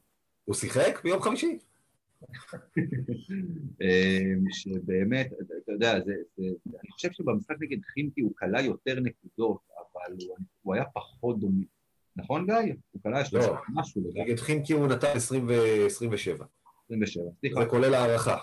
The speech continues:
Speaker 1: זה משחק השיא שלו במכבי by far, זה, זה
Speaker 2: זהו, שזה לא רק, גם מבחינת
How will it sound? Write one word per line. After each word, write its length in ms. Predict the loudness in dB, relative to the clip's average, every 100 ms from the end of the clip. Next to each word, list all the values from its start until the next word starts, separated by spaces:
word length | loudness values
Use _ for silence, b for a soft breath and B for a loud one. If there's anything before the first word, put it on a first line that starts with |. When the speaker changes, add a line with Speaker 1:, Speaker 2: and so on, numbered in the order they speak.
| -8 -8
Speaker 1:
זה 140 | -6
משחק 360 | -4 0 0 0
השיא 220 | 0 0
שלו 260 | 2 4 4
במכבי 680 | 2 2 2 2 2 2
by 280 | 2 0 2
far, 220 | 2 2
זה, 200 | 0 -2 -2 0 0 -2 -4
זה 180 | -6 -6 -4 -4 -10 _ -2
Speaker 2:
זהו, 180 | 0 2
שזה 200 | 2 2
לא 80 |
רק, 100 | 2 0 -2
גם 160 | 2 2
מבחינת 480 | 2 0 0 0